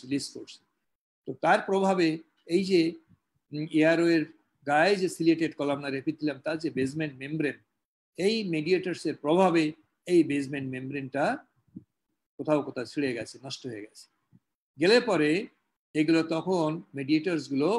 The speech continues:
কোথায় ঢুকলো? Within the wall of the airway। এই wall of the airway এর মধ্যে কি কি আছে? একটা রক্তনালী আছে, এখানে ভ্যাগাস nerve আছে, এবং যখন আরো নিচের দিকে যায় তখন এই smooth muscle আছে,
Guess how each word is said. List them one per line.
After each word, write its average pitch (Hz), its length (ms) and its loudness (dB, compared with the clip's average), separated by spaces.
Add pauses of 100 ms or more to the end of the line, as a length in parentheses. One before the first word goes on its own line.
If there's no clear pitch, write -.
(100)
কোথায় 160 280 -2
ঢুকলো? 202 260 2 (520)
Within 151 340 4
the 135 60 2 (200)
wall 214 320 6
of 151 120 -2
the 143 80 2 (160)
airway। 120 260 -6 (500)
এই 185 80 4 (120)
wall 190 260 4
of 170 120 0
the 156 80 6 (100)
airway 165 200 2
এর 180 80 -2
মধ্যে 156 220 -4
কি 175 140 -4
কি 175 60 -2 (120)
আছে? 139 200 -6
একটা 131 180 -10
রক্তনালী 160 480 2 (100)
আছে, 160 140 -12 (640)
এখানে 160 200 0 (100)
ভ্যাগাস 160 280 4 (120)
nerve 175 200 2 (100)
আছে, 156 160 -12 (480)
এবং 180 120 2 (140)
যখন 175 180 0 (100)
আরো 214 120 6 (100)
নিচের 202 280 0
দিকে 170 240 0
যায় 143 160 2 (100)
তখন 143 180 -6 (100)
এই 143 140 -2
smooth 156 260 -8
muscle 131 260 -8
আছে, 123 120 -18